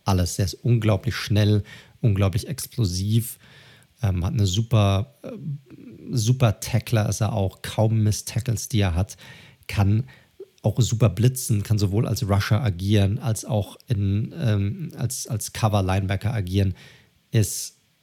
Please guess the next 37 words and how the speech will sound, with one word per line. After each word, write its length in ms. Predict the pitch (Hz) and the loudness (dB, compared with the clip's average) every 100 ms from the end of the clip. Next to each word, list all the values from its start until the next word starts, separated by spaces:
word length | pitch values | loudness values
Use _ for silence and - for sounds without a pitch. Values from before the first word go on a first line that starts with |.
| _ _ _ - - | _ _ _ -8 -4
kommt 400 | - 123 180 - | 0 2 2 0
eigentlich 320 | 127 143 135 | 2 2 0
auch 80 | 127 | 0
aus 140 | 127 | 0
dieser 280 | - 123 131 | 2 2 2
Edge-Rusher-Position, 1000 | 131 - 131 131 135 - 131 131 - 131 | -2 0 2 2 2 2 2 2 2 2
deshalb 240 | 139 - - | 2 0 0
ist 100 | 95 | -2
es 140 | 101 | 0
ein 120 | 107 | 0
sehr 140 | 85 113 | 2 2
interessantes 460 | 127 117 117 117 | 2 0 -2 -2
Prospect, 480 | - 127 - 123 113 | -4 -4 -2 -2 -2
weil 80 | 117 | -2
du 80 | 101 | 0
sehr 180 | 92 | 0
viel 120 | 98 113 | -2 -2
Druck 220 | 104 110 | -2 0
generieren 360 | 110 101 104 | 0 0 0
kannst 320 | 101 104 98 - - - - _ | 0 -2 -2 -8 -20 -20 -20 _
und 220 | - 104 | -2 0
ihn 200 | - 110 | 0 0
jetzt 300 | 110 101 - | 0 -2 -6
zusammen 600 | - 101 85 90 98 101 98 | -6 -4 0 2 2 2 2
mit 340 | 95 - - - _ _ _ _ | 0 -4 -14 -16 _ _ _ _
Vaughn 360 | - 98 92 90 | -2 0 2 2
Miller, 320 | 101 104 101 | 4 4 4
der 100 | 95 | 4
ja 140 | 92 | 2
auch 140 | 107 101 | 0 -2
zurückkehrt, 600 | - 95 90 - 98 87 | -4 -4 -4 -2 0 0
und 120 | 85 | 0
Bradley 320 | 92 87 90 | 0 0 -2
Chubb 320 | 87 - 95 | -4 -4 -2
auf 100 | 110 | -2
dem 100 | 90 | -4
Feld 420 | 82 - 87 90 | -6 0 0 0